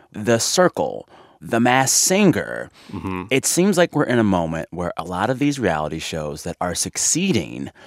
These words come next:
Speaker 1: have a premise in which the big point is, "Well, you can't see me at first."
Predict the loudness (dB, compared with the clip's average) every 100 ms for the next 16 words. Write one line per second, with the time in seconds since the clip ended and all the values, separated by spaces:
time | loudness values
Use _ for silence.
0 | -20 -20 _ _ _ _ -2 0 0 0
1 | 2 2 2 -2 -2 -2 0 -2 -2 -6
2 | -6 -8 -2 -2 -2 -2 0 0 -2 -6
3 | -10 _ -6 -4 -4 -6 -4 -6 -4 -4
4 | -4 -6 -8 -14 -16 -12 -14 -14